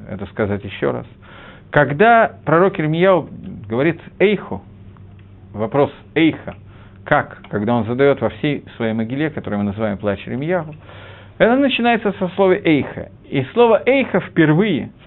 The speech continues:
участвует. Что это значит? Первое предложение Ирмияу пишет: «Как одиноко сидит город, некогда многолюдный». Что значит «одиноко сидит город, некогда многолюдный»? Город, в котором пребывала шехина, и Ам Исраэль приходил видеть эту шехину.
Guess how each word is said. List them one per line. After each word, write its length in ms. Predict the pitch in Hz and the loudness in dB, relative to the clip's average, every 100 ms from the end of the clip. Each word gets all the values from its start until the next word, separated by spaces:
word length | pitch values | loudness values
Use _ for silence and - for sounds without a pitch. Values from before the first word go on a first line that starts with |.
| - - - | -20 -20 -12
участвует. 640 | 135 - 233 226 - 123 123 | -8 0 2 2 0 -2 0
Что 200 | - 208 | 2 4
это 180 | 175 | 4
значит? 440 | 143 131 104 - - - - - - - | 2 0 -2 -6 -18 -20 -20 -20 -20 0
Первое 280 | 226 254 214 | 4 4 4
предложение 600 | 190 180 160 202 196 175 | 2 2 2 2 2 2
Ирмияу 400 | 170 175 196 185 | 4 4 4 4
пишет: 380 | 175 170 - - - - | 2 -2 -4 -16 -20 -8
«Как 180 | - 185 | 0 2
одиноко 480 | 185 185 214 240 214 | 2 2 0 0 0
сидит 280 | - 175 160 | 0 0 2
город, 320 | 175 202 185 | 4 4 2
некогда 460 | 160 180 156 156 156 | 0 0 -2 -2 -2
многолюдный». 680 | 147 143 139 139 107 85 - - - - - - - | 0 2 4 2 0 -4 -8 -18 -20 -20 -20 -20 -20
Что 240 | - 214 214 | -4 -2 0
значит 280 | 190 147 | 0 0
«одиноко 420 | 147 127 147 151 143 | 0 2 2 0 -2
сидит 260 | 139 123 | 0 0
город, 260 | 123 131 120 | 4 4 2
некогда 360 | 120 110 113 104 | -2 -2 -2 -2
многолюдный»? 600 | 104 101 92 98 76 92 | 0 0 -2 -4 -6 -2
Город, 400 | 131 214 190 - | 4 4 4 0
в 60 | |
котором 260 | - 151 151 | -2 0 0
пребывала 380 | 156 170 190 175 | 2 4 4 4
шехина, 460 | - 170 220 208 | 0 -2 0 2
и 240 | 170 - 175 | 0 0 2
Ам 200 | 185 196 | 2 2
Исраэль 320 | 190 196 202 | 2 4 4
приходил 600 | 190 180 180 160 202 196 | 4 2 4 2 4 4
видеть 360 | 170 185 151 139 | 2 0 0 -2
эту 180 | - 107 | -2 -6
шехину. 500 | - - 165 135 | -10 -6 -6 -6